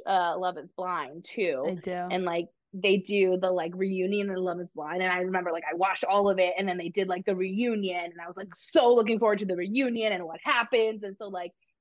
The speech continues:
Speaker 1: I get that, like, feeling and that, like, I wanna know, like, what's the update? What do people think about this thing? And so, like, again, I could totally see it.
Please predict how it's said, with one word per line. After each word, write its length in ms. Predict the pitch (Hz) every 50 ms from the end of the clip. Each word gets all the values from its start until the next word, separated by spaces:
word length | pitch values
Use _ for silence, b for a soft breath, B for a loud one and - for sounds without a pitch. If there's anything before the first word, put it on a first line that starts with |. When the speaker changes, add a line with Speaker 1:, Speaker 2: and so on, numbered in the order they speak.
| _ -
Speaker 1:
I 120 | 202 226 208
get 360 | 180 - 196 180 175 180 190 _
that, 480 | 180 175 180 170 170 165 165 170 170 - - _ _ _ _ _ _ _ _ _ _ -
like, 240 | 160 160 170 170 - _ _ _
feeling 680 | 233 208 208 220 226 226 226 226 226 220 220 220 220 202
and 140 | 190 190
that, 100 | 175 165
like, 160 | 165 175 170 -
I 80 | -
wanna 220 | 190 190 190 185 185
know, 180 | 190 185 180
like, 120 | 175 170 165
what's 180 | 165 165 - _
the 120 | 185 185 -
update? 400 | 247 254 220 214 - 240 214 220
What 120 | 202 180 175
do 40 |
people 260 | 180 - - 170 170 - _ -
think 260 | 294 247 240 233 202
about 260 | 190 175 175 165 -
this 140 | - 170 - _ _ -
thing? 280 | 202 190 202 214 220 196
And 120 | 185 185
so, 100 | - 185
like, 220 | 180 175 170 165 180 _ _ _ _ _ _ -
again, 220 | 185 185 170 156 - _ -
I 40 | -
could 180 | - 170 180 190
totally 420 | - - 208 185 180 165 170 170 - _
see 180 | - 117 117 143
it. 160 | 170 220 226